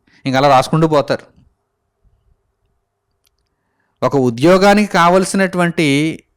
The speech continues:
కనీసపు అర్హత ఉంటే నీకు ఉద్యోగం దొరుకుతుంది, ప్రమోషన్కి కావలసినటువంటి అర్హత ఉంటే ప్రమోషన్ దొరుకుతుంది. ఇక విస్తారంగా నీవు "ఇదే పనిరా బాబు" అని చెప్పి నీ జీవితకాలం అంతా డిగ్రీలను సంపాదించుకుంటూ కూర్చుంటే పని ఎప్పుడు చేస్తావు? ఆ కార్యాలయంలో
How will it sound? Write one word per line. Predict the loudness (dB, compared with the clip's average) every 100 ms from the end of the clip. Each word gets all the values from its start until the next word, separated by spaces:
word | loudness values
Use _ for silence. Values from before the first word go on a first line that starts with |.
| _
కనీసపు | -4 0 0 -2 -2 0
అర్హత | 0 0 -2
ఉంటే | -2 0 0 0 -4 -8
నీకు | -6 -6 -6
ఉద్యోగం | -4 -4 -4 -4
దొరుకుతుంది, | -6 -6 -10 -12 -12 _ _ _
ప్రమోషన్కి | -2 2 0 0 -2 0
కావలసినటువంటి | 0 0 0 -4 -4 0
అర్హత | 0 0 -2
ఉంటే | -4
ప్రమోషన్ | -4 -4 -4 -4
దొరుకుతుంది. | -6 -6 -12 -14 -16 _ _ _ _ _ _ _
ఇక | -6
విస్తారంగా | -4 -4 0 2 4 2 0 0
నీవు | 0 0 0 0 0
"ఇదే | -2 0 0
పనిరా | 2 0 0 0
బాబు" | 0 0
అని | -4 -4
చెప్పి | -6 -6 -10 _ _ _ _ _ _
నీ | -4 -4
జీవితకాలం | 0 -2 0 0 0 0
అంతా | -2 -2
డిగ్రీలను | -2 -2 0 -2
సంపాదించుకుంటూ | -2 -2 -2 -2 -4 -6
కూర్చుంటే | -2 -4 -4 -8 -6
పని | -4 -4
ఎప్పుడు | -2 -2
చేస్తావు? | -2 -4 -6 -8 -8 _ _ -12
ఆ |
కార్యాలయంలో | -8 -6 -2 -2 -2 -4 -2 -2 -2